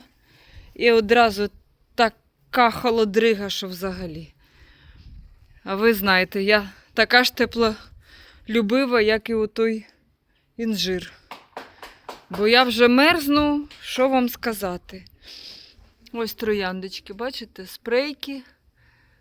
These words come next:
оці від бережнюків. І прирости дають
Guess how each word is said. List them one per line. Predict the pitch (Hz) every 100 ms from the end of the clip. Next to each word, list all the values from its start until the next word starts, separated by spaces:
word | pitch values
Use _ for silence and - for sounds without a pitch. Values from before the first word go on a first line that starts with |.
| _ _
оці | - 208 - 240
від | 220
бережнюків. | 190 214 214 190 220 214 220 226 220 - - _ _ _ _ _ _ _ _ _ _ _ _ _ _ _ _ _ _ _ _ - - _ _ _ _ _ _ _ _ - - - - _ _ _ _ _ _ - - - _ _ _ _ _ -
І | 247
прирости | 240 226 226 294 330 - 311
дають | 254 233 269 247 277 269 -